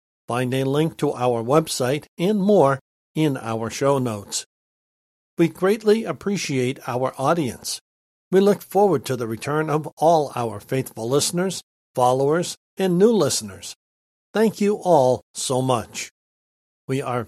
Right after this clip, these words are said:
very pleased to serve a diverse international audience. This study podcast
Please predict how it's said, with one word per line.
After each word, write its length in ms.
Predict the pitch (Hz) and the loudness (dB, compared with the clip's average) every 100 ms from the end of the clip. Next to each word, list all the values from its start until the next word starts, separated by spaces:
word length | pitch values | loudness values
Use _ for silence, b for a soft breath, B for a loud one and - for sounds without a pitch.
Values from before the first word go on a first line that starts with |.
| _ | _
very 260 | 131 143 170 | 0 2 2
pleased 580 | - 196 190 123 110 - _ _ - | 0 2 2 2 -4 -8 _ _ -2
to 120 | 156 | -2
serve 480 | 160 208 175 131 110 - | 0 0 2 0 -4 -4
a 140 | 147 | -4
diverse 720 | 135 147 147 202 185 123 - - _ | 0 -2 -2 -2 -2 -2 -6 -12 _
international 840 | 170 160 170 175 165 - 117 120 127 | -6 -2 0 0 -2 -2 -6 -6 -2
audience. 640 | 139 147 135 98 - - - _ _ _ _ _ _ _ _ _ | 0 0 0 -6 -8 -12 -12 _ _ _ _ _ _ _ _ _
This 160 | 214 - | 2 2
study 360 | - 165 147 | 2 2 2
podcast 840 | - 156 180 170 - 117 131 - | 0 2 2 0 -4 -2 -2 -4